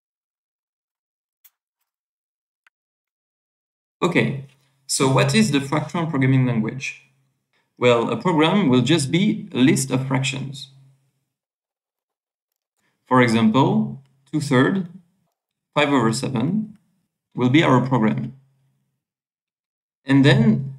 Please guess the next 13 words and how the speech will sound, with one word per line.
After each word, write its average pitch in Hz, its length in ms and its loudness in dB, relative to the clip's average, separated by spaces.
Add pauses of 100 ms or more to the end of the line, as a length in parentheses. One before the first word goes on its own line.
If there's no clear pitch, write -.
as 127 140 0
an 131 80 8
input, 156 560 4 (1120)
we're 135 160 4
going 156 140 4
to 147 100 0
take 208 200 -2
a 127 140 -2
whole 175 260 2
number, 110 420 2 (500)
for 123 100 0
example, 110 640 0 (400)
twenty-one. - 480 -8